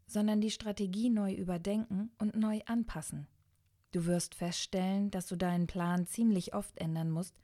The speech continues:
was bei großen Zielen mit einem langen Zeitraum von zum Beispiel ein bis zwei Jahren verständlich ist.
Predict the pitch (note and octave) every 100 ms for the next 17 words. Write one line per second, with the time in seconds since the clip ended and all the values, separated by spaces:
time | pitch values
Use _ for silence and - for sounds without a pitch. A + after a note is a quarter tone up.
0 | - - - - F3+ - F3+ D#3+ F3 A3
1 | - F3+ - G3 F3+ E3+ E3+ E3 - D#3+
2 | D#3 D#3 F3+ F#3 - F3+ F3+ - D#3 D#3+
3 | E3 E3+ D#3+ D#3+ - E3 D#3+ D#3+ - F3
4 | - E3 E3 D#3+ - - D#3+ D#3+ D#3+ D#3+
5 | F3+ - F#3 - F3 G3 - - - D#3+